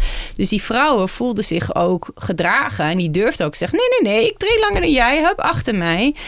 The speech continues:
En daarmee zie je dus ook al een soort van, eh, ehm, eh, andere mindset, een andere shift.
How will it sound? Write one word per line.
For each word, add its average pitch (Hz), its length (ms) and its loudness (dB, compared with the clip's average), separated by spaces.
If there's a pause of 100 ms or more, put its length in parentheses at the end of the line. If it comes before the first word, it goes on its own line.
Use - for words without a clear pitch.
(240)
En 202 140 -2
daarmee 247 380 2
zie 180 200 -2
je 175 60 0
dus 175 200 -2
ook 180 260 0
al 170 320 2
een 180 80 -2
soort 170 320 -2
van, 165 520 0
eh, 151 800 0
ehm, 143 580 -2 (200)
eh, - 180 -8 (880)
andere 185 360 0
mindset, 180 640 0
een - 80 -6
andere 160 280 0
shift. - 480 -4